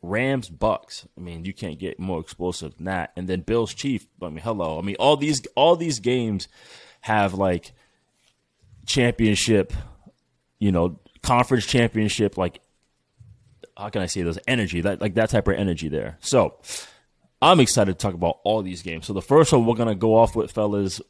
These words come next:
Bengals versus the Titans. Titans are favored minus three and a half. Titans, w-, I would say probably is, is the, probably the most dangerous team because they, they quietly got the number one seed.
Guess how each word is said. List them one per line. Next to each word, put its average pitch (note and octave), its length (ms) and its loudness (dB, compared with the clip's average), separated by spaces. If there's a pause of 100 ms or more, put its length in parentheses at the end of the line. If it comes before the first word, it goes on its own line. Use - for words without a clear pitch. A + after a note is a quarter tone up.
(200)
Bengals D#3+ 720 4 (580)
versus A2+ 380 -2
the F#2+ 100 -6
Titans. G2 420 -4
Titans G2+ 380 -4
are F#2 40 -10
favored F2 380 -10
minus E2+ 240 -10
three E2 140 -14
and D#2 100 -10
a D2 40 -14
half. G2 380 -6
Titans, A#2+ 600 -2 (920)
w-, F#2+ 180 -8 (120)
I G#2 120 2
would G#2+ 140 0
say F#2+ 180 -2
probably G2+ 460 0
is, F2 200 -8 (100)
is F2+ 180 -8
the, E2+ 220 -8 (760)
probably F3+ 260 2
the A#2 140 2
most A2+ 260 2
dangerous G2+ 420 -2
team E2 360 -6
because F#2 480 -4
they, A#2 320 -2 (300)
they A#2 140 0
quietly C3+ 520 4
got A2 240 2
the G#2 80 -4
number G2 220 0
one F2 200 -2
seed. E2 340 -8